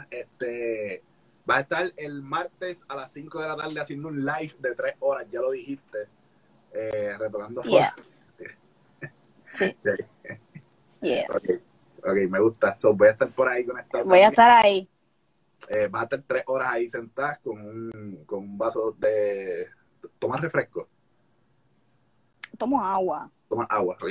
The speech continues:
Speaker 1: pues con un vaso de agua
Speaker 2: Sí,
Speaker 1: fría.
Speaker 2: en estos días es mejor tomar agüita, porque tomar mucho refresco como que estamos en un mood sedentario.
Speaker 1: Ok. By the way, espérate, eh, lo vas a hacer por aquí, por Instagram, ¿verdad? Porque ayer hablaste algo de
Speaker 2: Sí,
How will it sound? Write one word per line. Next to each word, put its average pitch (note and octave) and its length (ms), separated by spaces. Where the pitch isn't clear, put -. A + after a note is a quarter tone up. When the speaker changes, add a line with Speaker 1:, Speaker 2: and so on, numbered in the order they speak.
Speaker 1:
pues G2+ 120
con G2+ 160
un G2+ 80
vaso A2+ 240
de A#2+ 60
agua A2+ 220
Speaker 2:
Sí, - 100
Speaker 1:
fría. A#2 160
Speaker 2:
en - 80
estos A3+ 280
días A3+ 320
es A3 60
mejor A3+ 340
tomar G#3 340
agüita, F3 640
porque F#3 560
tomar E3+ 280
mucho F#3 280
refresco F#3+ 640
como E3 220
que G3 300
estamos G3+ 320
en G#3 120
un A#3 140
mood A3 160
sedentario. F#3+ 880
Speaker 1:
Ok. - 200
By C3 160
the C#3+ 100
way, D#3+ 220
espérate, C3+ 540
eh, B2 1000
lo A#2 140
vas B2 80
a C3+ 40
hacer - 160
por E3+ 140
aquí, C3 140
por C#3 140
Instagram, F2+ 360
¿verdad? F#2+ 300
Porque A2 180
ayer G#2 160
hablaste C3 320
algo C#3 220
de C3 80
Speaker 2:
Sí, C#4+ 340